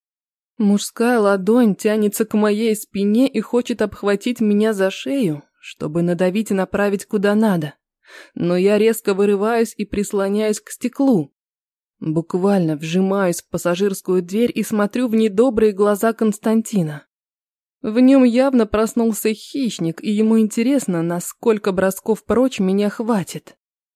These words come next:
Что я сейчас придумаю и как попытаюсь его остановить?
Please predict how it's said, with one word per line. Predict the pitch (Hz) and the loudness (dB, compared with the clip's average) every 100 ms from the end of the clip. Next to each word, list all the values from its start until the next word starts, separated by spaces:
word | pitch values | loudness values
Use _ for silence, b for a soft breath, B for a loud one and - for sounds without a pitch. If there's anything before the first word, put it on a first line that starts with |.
| _ _ _ | _ _ _
Что | - - _ 226 220 | -20 -20 _ -6 -2
я | 160 | -2
сейчас | 165 185 180 202 180 | -2 -6 -4 -4 -4
придумаю | - 185 185 220 254 220 202 | -2 0 2 4 6 4 2
и | - | -2
как | 220 - 269 196 - | -8 -4 0 0 -2
попытаюсь | - 180 202 202 233 240 - | -6 -2 -2 -2 -2 -2 -2
его | 208 202 220 | -4 0 2
остановить? | 233 - 220 233 247 190 - | 0 -2 -2 0 0 -2 -6